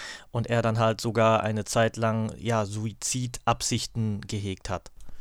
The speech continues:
Ja, und, äh, während er das College besuchte, sogar kurz vor seinem Abschluss, erlitt er dann selbst eine Nerv-, einen Nervenzusammenbruch. Ähm, danach begann er sich so ein bisschen davon zu erholen, indem er halt, äh, ja, weiterschrieb,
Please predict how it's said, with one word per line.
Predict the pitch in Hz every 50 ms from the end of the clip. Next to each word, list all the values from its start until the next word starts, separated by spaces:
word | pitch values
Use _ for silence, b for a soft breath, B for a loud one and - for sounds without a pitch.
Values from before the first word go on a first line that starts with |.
| b b b
Ja, | 123 143 156 139
und, | 120 - 120 123 120 120 117 107 -
äh, | 123 117 113 110 110 110 104 101
während | 113 120 120 117 117 113
er | 117
das | 117 113 -
College | - - 131 135 151 - -
besuchte, | - 135 123 147 160 - - 156 147
sogar | 127 120 117 117 113
kurz | - - 151 147 -
vor | 139 131
seinem | 123 123 120 117 113 -
Abschluss, | 139 - - - 156 156 147 -
erlitt | - - 113 123 123 123 123 120 120 135 190 202 - -
er | 143 139
dann | 131 127 120 117
selbst | 117 123 143 165 147 - -
eine | - 123 123 120
Nerv-, | 120 123 131 147 139 - - -
einen | - 127 123
Nervenzusammenbruch. | 131 143 - 165 143 - 156 139 143 135 135 139 123 - 131 143 143 - - B B B B B B B B B B -
Ähm, | 120 117 117 120 117 117 117 120 -
danach | 127 120 120 131 135 147 147 -
begann | - - 131 131 131 127 139
er | 131 120
sich | 123 131 120 - - -
so | 143
ein | 131 123
bisschen | 131 165 - - 147
davon | 143 135 - 151 143 143 143 135 123
zu | - 135
erholen, | 98 110 117 110 120 135 151 165 170 151
indem | 98 120 117 127 123 120
er | 120 120
halt, | 120 117 120 123 123 120 -
äh, | 120 117 117 117 113 113 107 - - -
ja, | - 120 113 98 101
weiterschrieb, | 98 110 113 123 127 127 120 - - 131 135 135 127 123